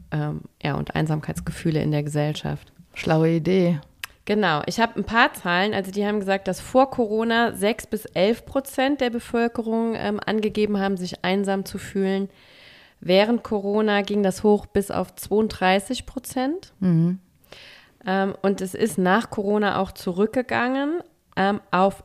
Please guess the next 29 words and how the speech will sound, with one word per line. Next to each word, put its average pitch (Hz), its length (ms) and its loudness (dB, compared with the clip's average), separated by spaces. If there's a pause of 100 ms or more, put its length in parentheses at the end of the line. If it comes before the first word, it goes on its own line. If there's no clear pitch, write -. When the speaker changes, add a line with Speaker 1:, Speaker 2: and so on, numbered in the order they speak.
Speaker 1:
zehn 226 360 2
bis 214 160 -4
vierzehn 175 560 0
Prozent. - 440 -2
Speaker 2:
Aber 175 200 6
trotzdem 190 400 0
erhöht 185 360 6
Speaker 1:
Es 233 120 8
Speaker 2:
geblieben. 180 220 4
Speaker 1:
ist 190 100 8
erhöht 208 360 0
geblieben. 165 480 -8
Also 170 460 -2
Speaker 2:
Ja. 175 160 -4
Speaker 1:
Corona 226 560 2 (680)
hat 196 300 2 (460)
dazu 185 360 -2
geführt, 208 680 0 (120)
dass 185 280 2
sich 190 420 -2 (240)
auch 175 260 4
langfristig 233 1040 0
und 180 160 -2
immer 233 300 4
noch 208 240 0
danach 185 600 -4
viel 226 340 -2
mehr 202 160 0
Menschen 190 400 -2